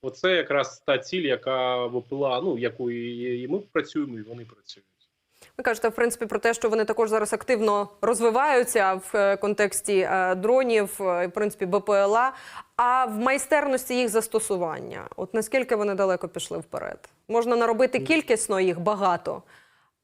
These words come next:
Speaker 2: а не вміти керувати.
Speaker 1: Треба розуміти, що, на жаль, тобто можна багато що говорити про піхоту, да, але, кажучи про м'ясні штурми, да, ми одразу, як би, ставимо, е, що їх піхота менш навчена, ну, і в цілому це, це так, це,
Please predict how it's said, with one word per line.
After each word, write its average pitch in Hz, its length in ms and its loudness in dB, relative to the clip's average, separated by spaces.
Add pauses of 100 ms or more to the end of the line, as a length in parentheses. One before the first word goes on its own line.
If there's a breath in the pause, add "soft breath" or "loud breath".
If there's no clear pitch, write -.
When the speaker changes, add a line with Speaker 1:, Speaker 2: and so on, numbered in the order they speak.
(140)
Speaker 2:
а 220 220 2
не 226 220 2
вміти 233 260 2
керувати. 165 440 -4 (960)
Speaker 1:
Треба 156 240 2
розуміти, 151 400 0
що, 127 800 2
на 135 100 2
жаль, 156 320 2
тобто 127 300 -6
можна 131 420 -4
багато 135 340 0
що - 180 -6
говорити 120 300 -6
про - 160 -8
піхоту, 190 540 0
да, 151 500 0
але, 131 680 -2 (180)
кажучи 135 300 -4
про 127 100 -6
м'ясні 127 240 -4
штурми, 113 320 -8
да, 135 140 -4
ми 117 100 -8
одразу, 117 400 -4
як 110 100 -20
би, 107 80 -12
ставимо, 117 460 -4 (540 soft breath)
е, 120 160 -6
що 120 260 -2
їх 123 160 -4
піхота 113 720 -2
менш 123 300 -4
навчена, 147 420 -2
ну, 185 120 0
і - 40 -4
в - 60 -12
цілому 120 280 -4
це, 113 120 -6
це - 160 -16
так, 175 220 -2
це, - 120 -20